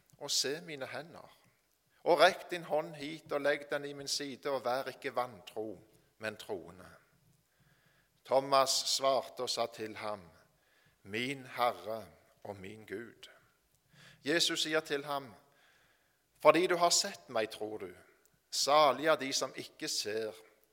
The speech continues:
og likevel tror.» Også mange andre tegn gjorde Jesus for disiplenes øyne, tegn som det ikke er skrevet om i denne boken. Men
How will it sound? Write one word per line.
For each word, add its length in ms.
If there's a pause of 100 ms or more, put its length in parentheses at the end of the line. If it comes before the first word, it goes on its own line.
(280)
og 160
likevel 520
tror.» 280 (2500)
Også 400
mange 380
andre 260
tegn 400
gjorde 240
Jesus 400
for 80
disiplenes 720
øyne, 420 (960)
tegn 300
som 200
det 140
ikke 240
er 80
skrevet 400
om 120
i 80
denne 240
boken. 520 (640)
Men 220